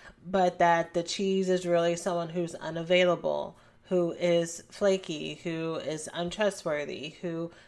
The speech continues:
has an outside relationship, who's emotionally stunted. They have anger and rage problems. I mean, you know what the cheese is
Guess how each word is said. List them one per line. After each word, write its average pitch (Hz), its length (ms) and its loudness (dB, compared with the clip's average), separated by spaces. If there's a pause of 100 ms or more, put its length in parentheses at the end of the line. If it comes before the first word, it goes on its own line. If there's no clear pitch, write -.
has 156 260 -4
an 160 100 -6
outside 170 460 0
relationship, 185 840 -2
who's 170 200 -4
emotionally 170 760 -4
stunted. - 760 -4 (140)
They 175 240 4
have 185 420 0 (100)
anger 190 400 -2
and 208 140 -4
rage 220 400 0
problems. 156 580 -4
I 165 80 -6
mean, 175 400 -4
you 190 420 -4
know 175 520 -2 (180)
what 175 480 2
the 175 100 0
cheese 185 520 -2
is 156 560 -2